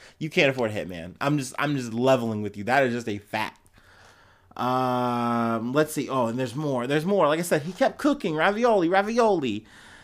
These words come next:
In the recording, Jennings also appears to complain about not being able to hang black people, saying, "They got more rights than we got." <laughs> They got a right to life. What the fuck?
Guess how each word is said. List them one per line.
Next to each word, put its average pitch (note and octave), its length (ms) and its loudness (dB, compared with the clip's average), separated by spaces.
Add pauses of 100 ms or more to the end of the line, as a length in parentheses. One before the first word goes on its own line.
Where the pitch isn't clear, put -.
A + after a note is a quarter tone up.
(220)
In D3+ 120 2
the E3 80 2
recording, D#3+ 720 2 (680)
Jennings F3+ 320 4
also G#3+ 360 2
appears G3+ 360 0
to E3+ 100 -4
complain D#3 520 0
about A#2 300 0
not E3+ 260 4
being A3 160 0
able F3+ 200 2
to C3 80 0
hang E3+ 360 -2
black D3+ 320 0
people, G2 480 -6 (200)
saying, C#3+ 500 0 (280)
"They C#3+ 240 2
got F#3 220 4
more F#3+ 240 2
rights F#3+ 300 2
than G3 200 0
we B3 160 2 (120)
got." D3 240 6
<laughs> - 80 -12 (1800)
They F4+ 100 6
got E4+ 160 12
a D4+ 40 12
right D#4+ 300 8
to F4 100 6
life. F4 380 8
What G4 220 6
the G3 100 8
fuck? G#4+ 520 10